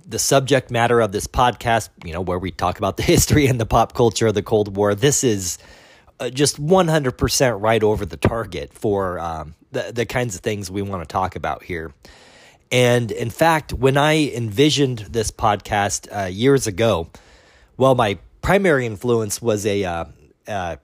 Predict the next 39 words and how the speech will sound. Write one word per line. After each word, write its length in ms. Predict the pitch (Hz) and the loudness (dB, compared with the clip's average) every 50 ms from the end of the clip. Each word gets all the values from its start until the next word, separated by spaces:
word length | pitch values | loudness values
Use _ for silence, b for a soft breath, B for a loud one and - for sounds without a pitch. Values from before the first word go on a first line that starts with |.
| _ _ - | _ _ -10
an 140 | 120 120 113 | -8 -6 -2
ebook 480 | 117 151 160 147 117 107 90 87 - - | 0 0 0 0 0 0 0 0 -2 -6
that 240 | - 90 95 101 | -8 -8 -4 -2
I 100 | 98 95 | -2 -2
put 220 | 90 - - 110 104 | -2 -2 -2 0 0
out 180 | 101 95 95 | 0 0 0
about 320 | 90 90 82 110 104 - - | 0 0 0 0 0 0 -2
the 80 | - | -6
film 400 | - - 117 107 98 95 90 82 82 | -4 -2 0 0 0 -2 -4 -8 -12
<laughs> 20 | 87 | -6
Red 340 | 87 113 120 - 139 117 | -4 0 0 0 0 -2
Dawn, 380 | 95 117 110 117 110 104 92 92 87 85 | -2 -2 0 0 0 -2 -4 -8 -8 -8
which, 320 | 92 87 - - - - | -8 -8 -10 -12 -12 -10
you 80 | 104 82 | -8 -6
know, 80 | 85 | -6
of 100 | 85 87 | -6 -6
course, 280 | - - 104 92 - - | -4 -4 -4 -4 -4 -6
is 80 | - - | -6 -4
my 140 | 95 90 87 | -2 -4 -2
favorite 340 | - - 107 101 95 - | -2 0 0 0 -2 -4
movie. 460 | 78 95 104 107 104 87 92 85 90 90 B B B B B B B B B B B B _ | -4 -4 -2 -2 -2 -2 -2 -4 -6 -8 B B B B B B B B B B B B _
But 320 | - 107 131 127 123 113 107 | -2 0 2 2 2 2 2
when 120 | 135 127 | 2 2
I 120 | 127 123 | 4 2
started 360 | 117 - - 135 123 117 113 110 | 2 2 4 4 4 4 2 -2
to 40 | |
think 300 | 98 - - 127 127 120 | -4 -2 -2 -2 0 0
about 400 | 123 104 92 107 104 101 98 - | 0 0 2 4 4 4 2 0
all 240 | - 104 113 113 113 | -2 -2 0 0 0
the 260 | 98 104 101 98 98 | 0 -2 -2 -2 -4
other 320 | 92 104 117 131 165 156 123 | -2 0 2 4 4 4 4
works 320 | 104 98 107 110 - - | 2 0 0 -2 -2 -4
of 80 | 101 85 | -4 -2
pop 260 | - - 92 87 - | -2 -2 -2 -2 -4
culture 440 | - - 98 98 - - 101 98 92 | -4 -2 -2 -2 -2 -4 -4 -6 -6
that 340 | 85 98 90 87 - - - | -6 -6 -6 -6 -8 -8 -8
I 120 | 98 98 | -8 -8
could, 360 | - - 107 95 92 90 92 | -6 -4 -4 -4 -4 -4 -8
uh, 240 | 90 90 92 85 85 | -8 -6 -6 -6 -6